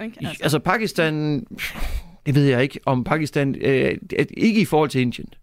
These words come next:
Speaker 1: Nej, nej,
Speaker 2: Hvis
Speaker 1: men Indien, øh,
Speaker 2: Ja.
Speaker 1: er en,
Speaker 2: Selvfølgelig.
Speaker 1: en mulig spiller
Speaker 2: Enig.
Speaker 1: på, på pladen.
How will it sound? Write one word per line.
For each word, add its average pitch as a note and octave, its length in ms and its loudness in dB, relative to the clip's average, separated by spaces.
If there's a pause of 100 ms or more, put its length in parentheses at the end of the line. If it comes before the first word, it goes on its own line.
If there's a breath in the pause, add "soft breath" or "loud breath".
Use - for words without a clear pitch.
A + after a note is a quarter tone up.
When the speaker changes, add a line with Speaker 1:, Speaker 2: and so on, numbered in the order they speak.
Speaker 1:
Nej, B3 100 2
nej, A#3 180 0
Speaker 2:
Hvis A3 100 2
Speaker 1:
men G#3 120 -8
Indien, F#3 300 -4
øh, D#3 80 -2
Speaker 2:
Ja. F#3 80 2 (140)
Speaker 1:
er F3+ 160 -2
en, D#3 340 -8
Speaker 2:
Selvfølgelig. D3 380 4
Speaker 1:
en G#3+ 140 4
mulig G#3+ 300 4
spiller E3 360 -4
Speaker 2:
Enig. A#3+ 220 4
Speaker 1:
på, D#3 240 -4
på F3+ 120 -8
pladen. E3 340 -8